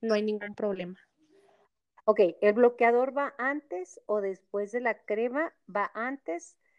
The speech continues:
Speaker 2: Eh, el bloqueador o el maquillaje va después del bloqueador y la crema. ¿Cómo está eso? A ver, platícanos cómo, cómo se integra.
Speaker 1: Ok,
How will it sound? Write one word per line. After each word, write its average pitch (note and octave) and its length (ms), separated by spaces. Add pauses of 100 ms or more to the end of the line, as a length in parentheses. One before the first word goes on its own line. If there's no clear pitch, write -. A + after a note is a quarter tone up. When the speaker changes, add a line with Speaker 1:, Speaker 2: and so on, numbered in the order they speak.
(240)
Speaker 2:
Eh, F3+ 520 (1200)
el E3+ 80
bloqueador G3+ 580
o C#4+ 340
el A#3 180
maquillaje G3 560
va G#3 140
después G#3 420
del G#3+ 140
bloqueador F#3+ 520
y G3 40
la F#3 120
crema. E3 440
¿Cómo A3 240
está A3 280
eso? F3+ 180
A E3+ 40
ver, E3 100
platícanos A3+ 560 (480)
cómo, A#3 520 (100)
cómo A3 300
se A3+ 120
integra. F#3 520
Speaker 1:
Ok, A#3 260